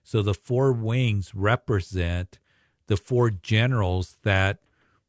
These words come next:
the empire would pass to. So he passed his empire on to four of his generals. And then Daniel, when you get particularly to chapters,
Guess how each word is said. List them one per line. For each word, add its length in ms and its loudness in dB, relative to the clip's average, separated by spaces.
the 600 2
empire 480 2
would 220 -4
pass 380 2
to. 280 -8
So 180 -4
he 160 2
passed 460 0
his 160 -2
empire 440 0
on 160 0
to 120 -6
four 300 -2
of 100 -2
his 200 -2
generals. 720 -2
And 140 0
then 300 4
Daniel, 540 2
when 140 0
you 120 0
get 320 0
particularly 760 0
to 200 -2
chapters, 1000 -2